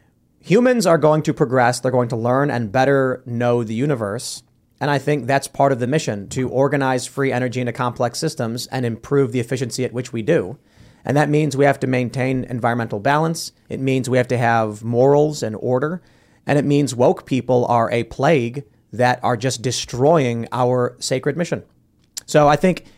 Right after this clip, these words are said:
having a farm, having a family is one of the most effective ways of fighting back, because you gotta think about the ten-year plan. These people wanna indoctrinate your kids, get your kids out of the schools, go to the middle of nowhere,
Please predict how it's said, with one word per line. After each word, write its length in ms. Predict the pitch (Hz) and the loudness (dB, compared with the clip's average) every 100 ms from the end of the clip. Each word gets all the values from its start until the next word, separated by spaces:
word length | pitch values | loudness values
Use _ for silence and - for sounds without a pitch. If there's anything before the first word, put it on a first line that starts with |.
| _ | _
having 300 | 147 175 240 | 0 2 4
a 40 | 185 | 2
farm, 380 | - 117 113 123 | 0 0 0 0
having 320 | 139 170 202 | 0 2 2
a 40 | |
family 580 | - 131 113 110 123 151 _ _ | 0 -2 -2 -2 -4 -6 _ _
is 180 | 147 127 | 0 2
one 100 | 156 | 2
of 40 | |
the 40 | 151 | 4
most 180 | 151 143 | 2 0
effective 420 | - 147 156 127 | -2 -2 0 0
ways 220 | 135 131 | 2 0
of 80 | 123 | -2
fighting 320 | 143 123 117 | -2 -2 -2
back, 360 | 143 131 123 - _ _ _ _ | -2 -2 -4 -12 _ _ _ _
because 300 | 139 160 139 | -2 2 2
you 60 | 139 | 4
gotta 160 | 156 | 4
think 220 | 156 165 135 | 4 0 2
about 160 | 139 | 0
the 40 | - | -2
ten-year 380 | 151 135 131 123 | -2 0 0 -2
plan. 460 | 160 170 101 101 _ _ _ _ _ _ - | -2 -2 -4 -10 _ _ _ _ _ _ 0
These 200 | 185 - | 2 2
people 280 | 208 196 | 2 4
wanna 160 | 170 165 | 4 4
indoctrinate 500 | 151 147 143 147 131 | 2 2 2 0 -2
your 80 | 127 | 2
kids, 340 | 208 220 - - _ | 2 2 -2 -12 _
get 140 | 113 | -8
your 60 | - | -6
kids 160 | 147 131 | -2 0
out 100 | 135 | 0
of 60 | |
the 60 | 123 | -2
schools, 460 | - 214 127 - - _ _ _ - | 0 0 0 -8 -20 _ _ _ 2
go 160 | 143 | 4
to 60 | 165 | 4
the 60 | 170 | 4
middle 260 | 170 175 | 4 4
of 60 | 175 | 2
nowhere, 480 | 139 117 113 160 | 2 0 0 -4